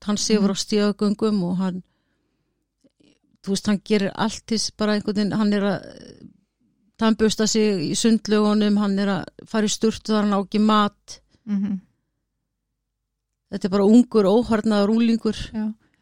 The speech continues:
Speaker 2: En nú er ein pæling hjá mér.
Speaker 1: Já.
Speaker 2: Þið voru skilin.
Speaker 1: Já.
Speaker 2: Eh, var eitthvað sem því til fyrirstöðu myndi búa með þér?
Speaker 1: Nei, við skiljum þegar hann er tuttugu, já,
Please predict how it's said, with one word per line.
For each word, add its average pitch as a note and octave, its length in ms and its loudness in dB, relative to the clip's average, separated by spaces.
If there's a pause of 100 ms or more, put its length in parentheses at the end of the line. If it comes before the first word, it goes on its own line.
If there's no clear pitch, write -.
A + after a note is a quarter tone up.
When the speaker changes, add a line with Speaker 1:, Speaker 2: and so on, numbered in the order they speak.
(200)
Speaker 2:
En A#3+ 80 4
nú C#4 160 4
er C4 160 4
ein B3 160 4
pæling A3+ 300 2
hjá G3+ 100 -4
mér. E3 220 -6 (120)
Speaker 1:
Já. G3+ 220 2 (280)
Speaker 2:
Þið B3+ 120 2
voru C4 120 0
skilin. G3 680 0
Speaker 1:
Já. F3 360 -2 (1900)
Speaker 2:
Eh, G#3 380 0
var A3 140 0
eitthvað A3+ 240 -2
sem A3 100 -2 (140)
því A#3+ 180 -2
til A3+ 100 -2
fyrirstöðu A#3 420 0
myndi G#3+ 200 2
búa A#3 240 2
með A3 140 4
þér? C#4+ 260 -4 (280)
Speaker 1:
Nei, G3 300 0 (160)
við A3+ 220 -2
skiljum B3 420 0
þegar A3+ 200 -2
hann A#3+ 200 2
er A3 60 2
tuttugu, G#3+ 500 -2
já, C#4+ 460 6